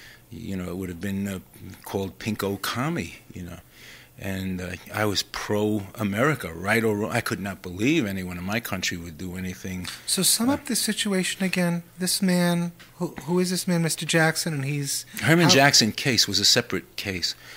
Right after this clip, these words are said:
Speaker 1: uh, that I, I had worked on peripherally. And Herman Jackson was, uh, uh, s-, a, a Vietnam, uh, veteran who was in Graves registration,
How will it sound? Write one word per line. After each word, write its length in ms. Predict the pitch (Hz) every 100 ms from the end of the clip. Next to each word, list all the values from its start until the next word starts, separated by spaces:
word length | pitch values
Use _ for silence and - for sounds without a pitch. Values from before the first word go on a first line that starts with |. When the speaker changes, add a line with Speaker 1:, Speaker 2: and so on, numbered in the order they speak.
| - - 95
Speaker 1:
uh, 240 | 92 92 87 92
that 160 | 92 104
I, 340 | 110 117 110 98
I 180 | 117 117
had 340 | 107 101 98 - -
worked 460 | 104 107 110 - - -
on 260 | 101 101
peripherally. 880 | 92 - 104 120 123 101 90 87 85 - - - - -
And 360 | 98 98 98
Herman 300 | 98 120 135
Jackson 500 | 101 107 107 113 107
was, 360 | 98 95 - -
uh, 220 | 92 90 - - - - 92
uh, 180 | 90 90
s-, 260 | - - -
a, 220 | 98 95
a 20 | 98
Vietnam, 720 | 101 107 104 104 101 92 - - -
uh, 320 | 98 92 87 92 - -
veteran 600 | 95 120 139 120 110 107
who 140 | 101
was 200 | 101 95
in 140 | 104 95
Graves 360 | 101 107 92
registration, 920 | 101 95 95 - 101 98 98 - 95